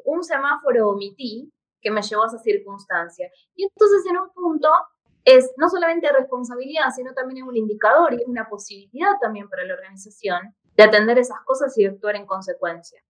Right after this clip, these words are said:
Esto, esto que vos mencionás de cómo el ascenso termina siendo un premio sin tener en cuenta,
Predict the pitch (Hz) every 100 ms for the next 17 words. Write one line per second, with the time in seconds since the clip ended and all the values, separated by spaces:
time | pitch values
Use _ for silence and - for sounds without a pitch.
0 | _ 302 320 571 285 311 254 277 269 254
1 | 254 302 254 220 - _ 208 - 403 359
2 | 277 247 302 - 202 208 214 269 262 262
3 | 254 202 208 226 240 226 226 247 240 226
4 | 226 254 247 220 220 233 - _ _ _
5 | - 311 339 349 233 247 254 233 233 247
6 | 254 233 220 196 185 170 -